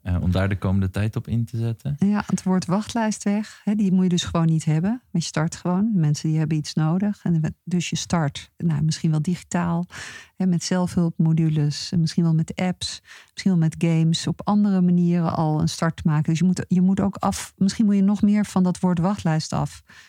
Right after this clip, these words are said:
Speaker 2: Dat, dat moet geen plek zijn, hè. Je komt in zorg op een bepaalde manier.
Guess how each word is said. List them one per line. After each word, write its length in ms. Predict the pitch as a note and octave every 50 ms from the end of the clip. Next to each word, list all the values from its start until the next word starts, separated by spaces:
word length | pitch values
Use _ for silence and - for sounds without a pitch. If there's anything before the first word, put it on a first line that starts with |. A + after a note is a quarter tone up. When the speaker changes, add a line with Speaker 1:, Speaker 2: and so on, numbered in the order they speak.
| _ _
Speaker 2:
Dat, 160 | - F3 E3+ -
dat 180 | - F#3+ -
moet 180 | - F#3+ G3 -
geen 220 | - - F3 E3+
plek 240 | - F#3+ G3+ G#3 -
zijn, 340 | - - - - - D3 C#3+
hè. 120 | D#3 E3+
Je 160 | F#3 F#3 F3 -
komt 240 | - G3 G3 F#3
in 160 | G#3 F#3 F3 E3
zorg 480 | E3+ F3 F3+ G#3 C#4 D#4+ - - -
op 220 | - F#3+ G3+ F3 -
een 120 | F3+ F3
bepaalde 480 | E3+ D#3 - F3+ F3+ F#3 F#3 F3 F3 E3+
manier. 400 | D#3+ E3+ D#3+ D3+ D3 D3 C#3+